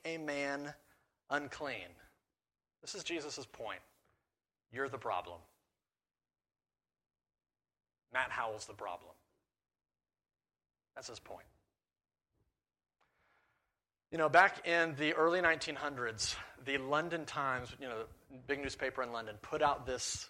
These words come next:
kind of project where they were gonna ask a question and have all these great thinkers write in the answer to the question. The question that they threw out there was, "What's wrong with the world?" Which is like, th-, this, it's a great question because you get, like, these scholars,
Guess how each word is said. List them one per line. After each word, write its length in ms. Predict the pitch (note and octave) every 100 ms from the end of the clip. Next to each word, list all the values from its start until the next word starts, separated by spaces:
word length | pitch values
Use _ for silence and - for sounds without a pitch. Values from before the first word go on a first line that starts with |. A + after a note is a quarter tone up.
| -
kind 120 | - C3+
of 80 |
project 720 | - F3 D3+ C3 A2+ G2 - -
where 100 | C3
they 140 | C3+ D3
were 100 | C3+
gonna 340 | C#3 B2+ A2+ - - - - -
ask 280 | D3 E3+ -
a 40 | G3
question 680 | - E3+ - - A#2+ A2+ B2
and 80 | B2+
have 160 | C#3 C3 D3
all 200 | D3+ E3
these 220 | E3 B2
great 400 | C#3+ C#3 E3 -
thinkers 580 | - F3 E3 E3 C#3+ - - B2
write 340 | D3+ D#3 -
in 460 | C#3+ C#3 C3+ C3 B2+ _ - - A#2
the 160 | C#3+
answer 240 | C#3 C3 A2+
to 100 | A#2
the 80 | B2
question. 440 | - - - F#2 - _ _ _ _ _ -
The 100 | A2+
question 380 | - G#3 - F3+
that 120 | D3
they 80 | C#3
threw 280 | - E3+
out 240 | D3+ D#3 -
there 160 | A#2+
was, 300 | A2+ A2+ A2 - A#2
"What's 320 | D3+ F3 -
wrong 320 | D3+ D3+ D3+
with 160 | C3+ -
the 60 | B2+
world?" 580 | C3 A2+ F#2 - - - _ _ _ _ - -
Which 80 | C#3
is 100 | C3+
like, 140 | -
th-, 120 | C#3+ C3+
this, 200 | C3 - -
it's 100 | D3+
a 40 | D3
great 260 | G3 G#3+
question 280 | - C3+ -
because 220 | A#2 A#2+
you 100 | A#2+
get, 220 | B2+ D3 -
like, 140 | -
these 140 | A2+
scholars, 680 | - - E3 E3 D#3 C#3+ -